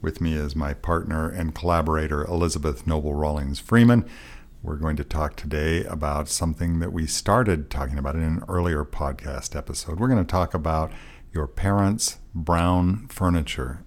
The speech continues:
and their china and their silver and all of the stuff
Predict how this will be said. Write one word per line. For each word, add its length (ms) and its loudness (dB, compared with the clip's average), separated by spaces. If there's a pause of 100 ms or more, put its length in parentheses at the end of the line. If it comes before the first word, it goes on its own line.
(140)
and 320 2
their 320 0
china 640 0
and 360 0
their 260 -4
silver 580 -2 (380)
and 200 -2
all 220 2
of 200 -2
the 120 0
stuff 720 0